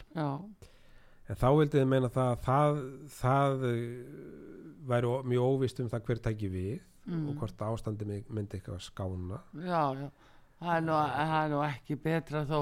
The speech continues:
Speaker 1: að, að, eh, herstjórnin tæki við.
Speaker 2: Nei, það er
Speaker 1: Það
Speaker 2: nefnilega
Speaker 1: væri
Speaker 2: málið
Speaker 1: ekki
Speaker 2: að
Speaker 1: betra,
Speaker 2: þess,
Speaker 1: sko.
Speaker 2: þess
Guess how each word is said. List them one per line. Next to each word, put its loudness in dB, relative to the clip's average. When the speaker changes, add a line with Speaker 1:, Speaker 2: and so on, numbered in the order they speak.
Speaker 1:
að, 2
að, 0
eh, -6
herstjórnin 0
tæki -6
við. -4
Speaker 2:
Nei, 6
það 4
er 4
Speaker 1:
Það 2
Speaker 2:
nefnilega 4
Speaker 1:
væri 8
Speaker 2:
málið 2
Speaker 1:
ekki 2
Speaker 2:
að 0
Speaker 1:
betra, 4
Speaker 2:
þess, 0
Speaker 1:
sko. -2
Speaker 2:
þess 4